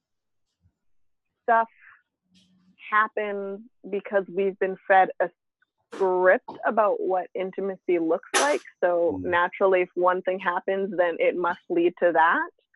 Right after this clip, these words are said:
Speaker 1: And, like, that's not how it is. There needs to be ongoing,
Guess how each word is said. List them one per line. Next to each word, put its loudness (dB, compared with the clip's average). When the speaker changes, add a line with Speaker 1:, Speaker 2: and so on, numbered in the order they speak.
Speaker 1:
And, -2
like, 4
that's 4
not -4
how 0
it -4
is. -2
There -2
needs -10
to -10
be 0
ongoing, 2